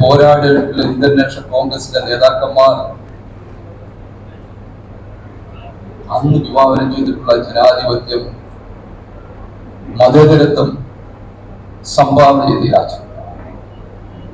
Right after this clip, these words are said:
ആ ജനാധിപത്യവും മതേതരത്വവും ഈ രാജ്യത്ത് നിലനിൽക്കണോ എന്ന് തീരുമാനിക്കേണ്ടത് ഒരു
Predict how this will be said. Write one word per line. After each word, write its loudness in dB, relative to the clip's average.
ആ 6
ജനാധിപത്യവും 4
മതേതരത്വവും 2
ഈ -12
രാജ്യത്ത് 4
നിലനിൽക്കണോ 4
എന്ന് 6
തീരുമാനിക്കേണ്ടത് 0
ഒരു -2